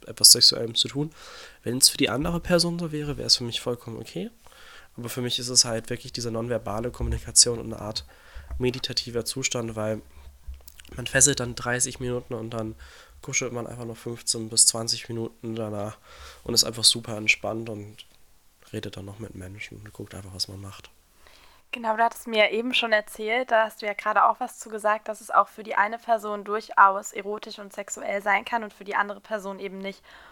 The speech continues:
Speaker 2: Und wie läuft sowas dann ab? Da muss man sich dann einfach vorher absprechen und wenn das für beide Personen in Ordnung ist, dann wird das eben so durchgeführt, oder?
Speaker 1: Genau, also zum Beispiel, ähm, also es gibt, ähm, es gibt Fesseltreffen, äh, die sind sexpositiv.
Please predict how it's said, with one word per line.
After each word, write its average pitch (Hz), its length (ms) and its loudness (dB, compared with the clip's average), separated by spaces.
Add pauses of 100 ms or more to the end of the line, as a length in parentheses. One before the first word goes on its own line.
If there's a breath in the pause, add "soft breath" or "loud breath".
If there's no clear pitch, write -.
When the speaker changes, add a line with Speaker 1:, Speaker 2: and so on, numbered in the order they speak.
(320 loud breath)
Speaker 2:
Und 220 180 -4
wie 220 80 -8
läuft 220 260 6
sowas 214 260 2
dann 202 140 -6
ab? 196 180 0
Da 202 100 -6
muss 214 180 -8
man 208 160 -6
sich 214 140 -12
dann 202 140 -4
einfach 202 440 -2
vorher 202 560 2
absprechen 208 880 0 (100)
und 196 320 -6
wenn 202 120 0
das 196 140 -12
für 202 100 -12
beide 196 260 2
Personen 190 420 -4
in - 40 -12
Ordnung 208 380 6
ist, - 160 -12
dann 190 120 -6
wird 180 120 -16
das - 100 -20
eben 185 160 -12
so 180 320 -10
durchgeführt, 180 800 -8
oder? 180 300 -10 (500 soft breath)
Speaker 1:
Genau, 104 320 -2
also 120 220 -4
zum - 200 4
Beispiel, 120 600 -4
ähm, 113 300 0 (840 loud breath)
also 127 140 4
es - 140 10
gibt, - 420 6
ähm, 120 560 0
es - 140 6
gibt - 420 -4
Fesseltreffen, 139 1000 -2
äh, 123 140 -8
die 123 120 -6
sind 113 220 -6
sexpositiv. 165 920 -6